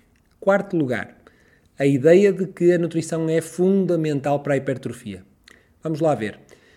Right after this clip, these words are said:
Aquilo que mais define a quantidade de massa muscular máxima que alguém consegue ter em determinado momento é a genética. Ponto final. Não há qualquer dúvida. O grande problema é que contra a genética não há muito a fazer.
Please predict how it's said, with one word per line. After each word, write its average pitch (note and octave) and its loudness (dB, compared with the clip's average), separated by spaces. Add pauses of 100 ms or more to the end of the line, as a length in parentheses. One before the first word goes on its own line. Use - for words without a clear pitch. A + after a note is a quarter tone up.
(180)
Aquilo A#3 4
que - -2
mais G#3+ 4
define A#2+ -6 (280)
a - -8
quantidade D#3+ 0
de C#3+ -6
massa C#3 -4
muscular D3 -2
máxima C#3+ 0
que B2+ -6
alguém C3 -2
consegue D3 -4
ter A2+ -4
em A2+ -4
determinado A#2+ -4
momento C#3+ -4 (120)
é C#3+ 0
a C#3 2
genética. A2 -8 (200)
Ponto C3+ -4
final. B2+ -4
Não B2+ -4
há C3 -2
qualquer C3+ -4
dúvida. A2 -6 (760)
O G#3 -4
grande G#3+ 6
problema F#3+ 4
é G#3 2
que - -14 (100)
contra E3+ 6
a D#3+ 2
genética D3+ -2
não F3 -2
há E3+ 0
muito E3+ -2
a E3 -2
fazer. E3 -4